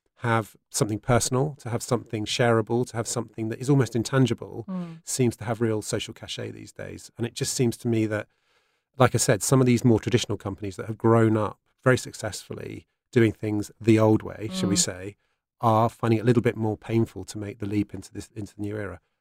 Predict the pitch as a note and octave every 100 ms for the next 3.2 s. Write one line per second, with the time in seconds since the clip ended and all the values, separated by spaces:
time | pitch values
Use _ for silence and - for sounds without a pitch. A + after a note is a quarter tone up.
0 | _ - A#2+ C#3+ C3 A2+ - G2+ G2+ F#2
1 | G2+ B2 - G2+ G2+ G2 A#2+ G#2 F2+ -
2 | A2+ G#2+ G2 G#2+ G#2+ G2 A2 G#2+ A2 G2+
3 | F#2+